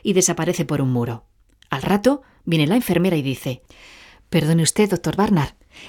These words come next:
es que no he podido venir antes porque ha fallecido la paciente que tenemos al lado de usted". Barnard lo cuenta en una entrevista impresa y dice: "Era así, con el pelo cano, los ojos azules, no sé qué". La enfermera dice: "Sí,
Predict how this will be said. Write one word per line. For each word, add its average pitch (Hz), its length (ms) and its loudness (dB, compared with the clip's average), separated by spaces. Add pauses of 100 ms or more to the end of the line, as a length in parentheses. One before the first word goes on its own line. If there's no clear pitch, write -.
es - 180 0
que 196 160 2
no 175 140 2
he 202 80 2
podido 185 320 2
venir 175 260 2
antes 180 280 2
porque 196 240 -2
ha 170 40 -2
fallecido 175 460 0
la 160 120 -2
paciente 175 380 -2
que 175 100 -4
tenemos 160 380 -2
al 160 80 -4
lado 151 180 0
de 147 120 -4
usted". 233 320 -2 (760)
Barnard 277 440 4
lo 202 120 4
cuenta 240 560 2
en 185 140 2
una 208 120 6
entrevista 196 540 2
impresa 180 480 2
y 147 60 0
dice: 127 440 -6 (720)
"Era 190 200 4
así, 240 460 0
con 170 140 -2
el 151 100 0
pelo 160 260 2
cano, 226 340 4
los 180 220 0
ojos 170 180 -4
azules, 233 720 0
no 175 160 0
sé 156 180 0
qué". 247 320 2 (680)
La 165 120 0
enfermera 156 320 0
dice: 147 340 -2
"Sí, 196 400 -2